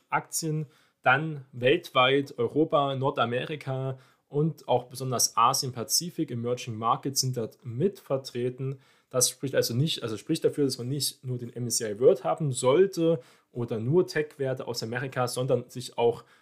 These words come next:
äh, chinesische Werte angucken muss. Muss man natürlich aufpassen, A D Rs, politisches Risiko, wenn die U S A sich gegen diesen Abstieg und den Aufstieg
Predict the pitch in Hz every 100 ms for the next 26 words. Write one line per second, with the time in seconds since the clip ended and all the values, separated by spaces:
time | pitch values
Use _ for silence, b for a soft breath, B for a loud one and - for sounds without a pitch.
0 | b _ 123 117 - 139 185 170 131 127
1 | 123 123 107 143 226 - 151 127 110 110
2 | 101 - 165 139 139 135 113 113 123 143
3 | - - b b - 135 127 110 - 170
4 | 156 143 135 127 127 b b b - 113
5 | 127 127 113 117 127 113 - 139 160 135
6 | 117 123 113 - 135 - - 120 117 -
7 | 110 113 139 131 - 123